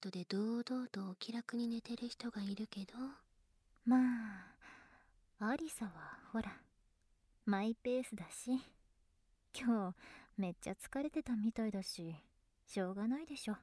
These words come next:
Speaker 2: 一人でベッド占領してるのは腑に落ちないけど。
Speaker 1: まあね。それはともかく。そ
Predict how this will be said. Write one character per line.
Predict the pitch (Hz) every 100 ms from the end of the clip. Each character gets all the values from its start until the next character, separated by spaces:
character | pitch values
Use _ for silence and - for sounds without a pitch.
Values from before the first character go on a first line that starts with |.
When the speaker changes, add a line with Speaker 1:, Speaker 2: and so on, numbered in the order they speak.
| _ _ _ _ _ _ _ _ _ _ _ _ _ _
Speaker 2:
一 | - - 226
人 | 208
で | 180 175
ベ | 196
ッ | -
ド | 185
占 | - 180 202
領 | 214 214 220
し | -
て | - 226
る | 233
の | 202 175
は | 226 269 269 247 214 -
腑 | 196
に | 190
落 | 202 -
ち | 220
な | 208
い | 165 -
け | - -
ど。 | - _ _ _ _ _ _ _ _ _ _ - - _ -
Speaker 1:
ま | 190
あ | 165 170 -
ね。 | 220 - _ _ _ - _ _ _ _ _ _ _ _ _ -
そ | - 180 175
れ | 226 262
は | 269 269 -
と | 277
も | 254 208
か | - - _
く。 | - - _ _ _ _ _ _ _ _ _ - - - - - - - - - - - - - - - - - - - - - - _ _ _ -
そ | -